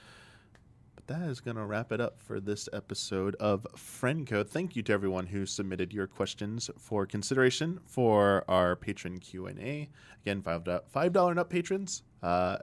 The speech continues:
uh, you can submit those questions. Also, if you are a five dollar and up patron, you get this episode, as well as other episodes of many of our other shows, early as part of our early access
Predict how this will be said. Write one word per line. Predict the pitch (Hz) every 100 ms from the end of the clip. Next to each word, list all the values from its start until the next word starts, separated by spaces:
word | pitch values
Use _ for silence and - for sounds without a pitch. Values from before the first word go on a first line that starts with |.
| -
uh, | 90 87
you | 92
can | - 92
submit | - 98 -
those | 98 -
questions. | 139 135 151 135 - - - -
Also, | 143 - 143
if | - 113 120
you |
are | 107
a | 95
five | - 117 117
dollar | 110 104 104 101
and | - 92 95 -
up | 113 -
patron, | - 131 - 143 139
you | 107
get | 104 101 127
this | 127
episode, | 113 - 113 113 143 - -
as | 123
well | 107 110
as | - -
other | 131 233 147
episodes | - - 107 101
of | 104 98
many | 131 196
of | 117
our | 98
other | 95
shows, | - 98 107 123 - - - _ -
early | 247 156 110 127 -
as | 110 -
part | 117
of | 98 92
our | 92 -
early | 98 92 -
access | 104 - - 92 -